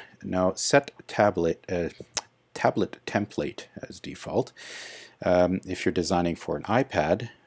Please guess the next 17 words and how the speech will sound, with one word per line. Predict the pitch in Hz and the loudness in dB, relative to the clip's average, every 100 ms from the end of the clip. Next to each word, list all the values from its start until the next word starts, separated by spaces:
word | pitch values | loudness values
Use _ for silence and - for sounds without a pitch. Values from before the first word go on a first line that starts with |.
| - | -14
um, | 78 76 - _ _ _ _ _ _ | -10 -8 -10 _ _ _ _ _ _
mostly, | 85 82 - 110 170 - _ _ | -8 -6 -2 0 0 -4 _ _
s-, | - - - _ - | -10 -8 -10 _ -12
you | 85 | -8
can | 87 | -8
check | - 98 - | -2 -2 -2
this | 92 - | -6 -2
off | 78 - - | 0 0 -2
and | |
it | 87 | -2
will | 90 85 - | 0 -2 0
open | 98 - 82 | -2 0 -2
up | 82 - _ _ - - _ | -2 -6 _ _ -20 -20 _
as | 92 82 | -8 -6
a | - | -6
tablet, | - - 87 90 80 - - _ _ _ _ _ | -2 0 0 0 -8 -10 -18 _ _ _ _ _
um, | 78 76 73 71 71 - - | -10 -8 -8 -10 -12 -12 -14